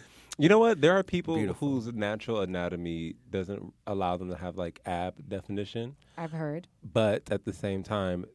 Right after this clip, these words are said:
Speaker 1: they still look sexy. Like, it's abs, abs don't make sexiness. It is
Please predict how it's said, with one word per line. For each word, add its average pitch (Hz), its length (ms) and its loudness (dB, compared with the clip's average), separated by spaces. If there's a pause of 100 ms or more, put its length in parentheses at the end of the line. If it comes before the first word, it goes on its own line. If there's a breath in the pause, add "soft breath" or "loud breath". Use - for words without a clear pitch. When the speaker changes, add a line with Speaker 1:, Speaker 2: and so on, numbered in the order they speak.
Speaker 1:
they 95 140 -4
still 104 300 -6
look 107 200 -6
sexy. 95 420 -8 (240)
Like, 101 200 -6
it's 98 180 -4
abs, 113 440 -2
abs 120 380 -2
don't 95 400 -2
make 90 300 -4
sexiness. 82 480 -10
It 92 140 -4
is 92 340 -4